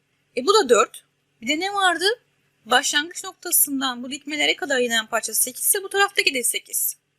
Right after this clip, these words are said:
Bu da cepte, güzel. C tarafından gelen bir açıortay. D'den dikme indirdim. D'den aşağıya dikme indirdim, dört. O zaman bu da dört. Zaten kareydi bu. E, bunun başlangıç noktasına olan uzaklıkları da aynı. Ama kaç olduğunu bilmiyorum.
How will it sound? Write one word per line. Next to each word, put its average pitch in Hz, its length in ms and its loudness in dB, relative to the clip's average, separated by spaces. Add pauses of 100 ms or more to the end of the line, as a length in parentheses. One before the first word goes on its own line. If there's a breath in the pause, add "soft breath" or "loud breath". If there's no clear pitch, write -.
(140)
Bu 320 60 -14
da 320 80 -2
cepte, - 320 -6
güzel. 175 340 -4 (300)
C 285 180 4
tarafından 302 600 -2
gelen 277 300 0
bir 269 100 -2
açıortay. 240 600 -2 (500)
D'den 277 400 2
dikme 311 400 -4 (140)
indirdim. 233 520 -8 (360)
D'den 262 380 2
aşağıya 277 460 -2
dikme 262 260 -4
indirdim, 196 360 -6
dört. 165 240 0
O - 40 -6
zaman 330 240 -4
bu 269 60 -6
da 214 140 0
dört. - 300 -4 (400)
Zaten - 280 -2
kareydi 196 460 0
bu. 302 160 -8 (380)
E, 226 100 -8
bunun 330 240 -6
başlangıç 330 420 0
noktasına 349 380 -14
olan 349 160 -10
uzaklıkları 277 680 -6
da 277 60 4
aynı. 170 460 -6 (400)
Ama 240 160 -4
kaç 311 200 -10
olduğunu 254 280 -2
bilmiyorum. 208 460 -4